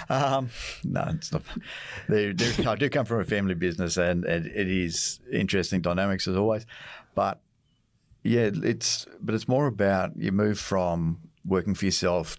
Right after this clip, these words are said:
to having employees again, run the business at the same time. So yeah, you,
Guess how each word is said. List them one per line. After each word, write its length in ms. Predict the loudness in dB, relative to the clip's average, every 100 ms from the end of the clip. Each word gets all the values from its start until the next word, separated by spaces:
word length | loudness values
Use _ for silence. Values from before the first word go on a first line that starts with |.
| _
to 380 | 0 2 4 2
having 340 | 0 -2 -2
employees 520 | -4 -2 0 2 0 0
again, 480 | -2 0 0 -2 -8 -20 -20 _ -4
run 260 | 0 2
the 80 | 0
business 720 | 0 -2 0 0 0 0 -4 -6
at 100 | -6
the 80 |
same 340 | -2 0 0 -2
time. 320 | -2 -2 -2
So 100 | -2
yeah, 160 | 0 2
you, 240 | 2